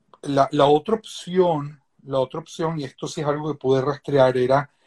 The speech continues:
él quería irse a Los Ángeles, a California, porque allá habría, allá había un primo de él que se llamaba John Garfunkel,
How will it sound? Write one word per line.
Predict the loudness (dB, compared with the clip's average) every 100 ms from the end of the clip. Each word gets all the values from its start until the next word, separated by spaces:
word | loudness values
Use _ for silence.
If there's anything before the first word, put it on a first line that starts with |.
| _ _ _ -2
él | 0 0 -2
quería | -2 0 0
irse | -2 -4 -2 -2 2
a | 4 6 6 2
Los | -4 -6 0
Ángeles, | 0 0 -6 -10 -8
a |
California, | -8 -10 -2 2 2 0 -16 -16 _ _ _ _ _ _ -8
porque | -6 -2
allá | 0 0
habría, | 0 2 2
allá | 2 -2
había | -2 -2
un | -4 -4
primo | -4 -2 0
de | 0
él | -2
que |
se | -8 -6
llamaba | -4 -4 0
John | 0 0
Garfunkel, | 2 2 2 -6 -10 -6 -8